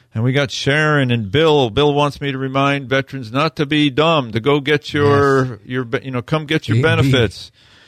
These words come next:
Speaker 1: If you're entitled to them, if you're, if you've earned them,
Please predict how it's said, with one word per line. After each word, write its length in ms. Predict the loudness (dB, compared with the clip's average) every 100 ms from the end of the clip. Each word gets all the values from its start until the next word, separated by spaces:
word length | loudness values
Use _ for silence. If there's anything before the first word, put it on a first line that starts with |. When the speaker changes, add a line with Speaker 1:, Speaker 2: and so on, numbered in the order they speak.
| -18
Speaker 1:
If 100 | -4
you're 140 | -2 0
entitled 500 | 0 2 4 2 2
to 180 | 0 2
them, 240 | 2 0
if 180 | -2 -2
you're, 440 | 0 2 2 2 -4 _ _ -6
if 80 | -2
you've 180 | -2 0
earned 300 | 0 0 2
them, 360 | 0 0 -4